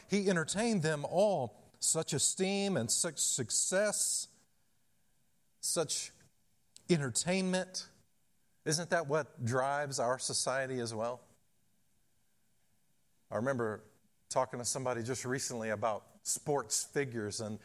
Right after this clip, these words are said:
the unbelievable amounts of money that are paid. And it's like, I just don't think that, you know, they should be paid that much. I don't even remember who I was talking to. They just shouldn't be paid that much. And I was like, "Well, we're the ones that pay for it."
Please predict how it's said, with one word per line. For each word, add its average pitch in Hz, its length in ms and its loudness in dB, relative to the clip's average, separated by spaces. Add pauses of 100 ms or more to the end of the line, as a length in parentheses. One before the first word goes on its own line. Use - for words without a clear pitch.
(360)
the 127 360 0
unbelievable 151 920 0
amounts 135 320 -2
of 113 80 -4
money 139 260 -2
that 113 160 0
are 110 60 -2
paid. 139 460 -2 (360)
And 147 80 2
it's 147 140 2
like, 143 140 2
I 202 80 0
just 190 200 -4
don't 190 240 0
think 190 240 0
that, 170 180 4 (300)
you 165 120 2
know, 160 120 2
they 170 140 2
should 170 200 -2
be 170 120 2
paid 196 420 0
that 151 240 2
much. 143 440 0
I 139 60 0
don't 185 100 2
even 185 60 2
remember 175 300 2
who 165 100 2
I 160 120 4
was 156 120 -2
talking 151 380 -2
to. - 200 -12 (1300)
They 240 120 4
just 220 220 0
shouldn't 208 180 2
be 180 80 4
paid 190 300 0
that 151 160 2
much. 139 240 0
And 139 80 0
I 135 40 2
was 131 80 -2
like, 107 140 -2
"Well, 147 180 0
we're 151 200 0
the 156 80 -4
ones 135 220 -2
that 131 120 -2
pay 180 160 -2
for - 280 -12
it." - 80 -20